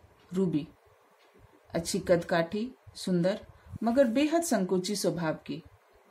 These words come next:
उसके ना कोई दोस्त थे, ना उसे किसी से बात करना पसंद था। क्लास में भी उसकी पूरी कोशिश रहती कि टीचर की नज़र उस पर ना पड़े, और कभी टीचर अगर कुछ प्रश्न पूछते,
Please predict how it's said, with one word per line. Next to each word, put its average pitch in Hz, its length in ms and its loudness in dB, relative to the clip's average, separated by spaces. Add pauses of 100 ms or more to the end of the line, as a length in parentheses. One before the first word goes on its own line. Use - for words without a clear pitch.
(1160)
उसके 262 260 4
ना 285 180 8
कोई 320 180 2
दोस्त 226 380 2
थे, 320 200 2 (460)
ना 226 200 2
उसे 220 180 0
किसी 208 280 -4
से 208 140 0
बात 170 280 2
करना 165 240 2
पसंद 160 380 -2
था। 160 240 -10 (1040)
क्लास 190 320 0
में 196 140 0
भी 196 80 0
उसकी 185 260 -2
पूरी 208 280 0
कोशिश 196 440 -2
रहती 180 340 0
कि 190 140 -6
टीचर 175 360 -2
की 175 140 -6
नज़र 170 340 2
उस 160 120 -4
पर 165 180 -4
ना 151 160 2
पड़े, 151 320 -8 (960)
और 165 80 2
कभी 180 300 2
टीचर 185 360 0
अगर 180 220 4
कुछ 180 200 -4
प्रश्न 175 420 0
पूछते, 180 480 -4